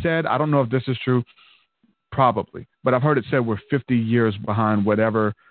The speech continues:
uh, you see in, in the movies, that we have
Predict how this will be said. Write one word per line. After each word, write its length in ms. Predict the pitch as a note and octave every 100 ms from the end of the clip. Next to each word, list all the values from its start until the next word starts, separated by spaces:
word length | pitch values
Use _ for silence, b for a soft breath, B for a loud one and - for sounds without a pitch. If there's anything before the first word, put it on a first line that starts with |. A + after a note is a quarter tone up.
| b -
uh, 140 | A#2
you 200 | G#2+ A2+ - -
see 300 | B2 A2+ - _ -
in, 240 | A2+ A2
in 120 | A#2+ A2
the 80 |
movies, 340 | G2+ F#2+ E2+ E2
that 120 | G#2+ G#2
we 140 | A2+
have 200 | A2+ G#2